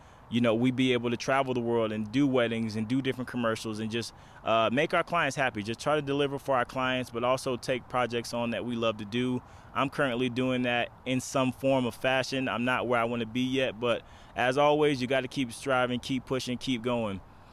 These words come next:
I'm not gonna talk y'all ear off, man. I appreciate y'all listening with me, and like I said, the podcast is,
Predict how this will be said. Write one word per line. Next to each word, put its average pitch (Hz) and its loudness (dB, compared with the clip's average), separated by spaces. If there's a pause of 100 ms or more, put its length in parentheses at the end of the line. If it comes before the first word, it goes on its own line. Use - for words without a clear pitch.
(240)
I'm 196 4
not 185 4
gonna 165 6
talk 156 4
y'all 151 6
ear 143 6
off, 139 6
man. 135 2
I 127 2
appreciate 143 0
y'all 127 6
listening 135 2
with 131 2
me, 127 2
and 123 0
like 123 2
I 123 2
said, 107 2
the 113 -4
podcast 131 2
is, 117 2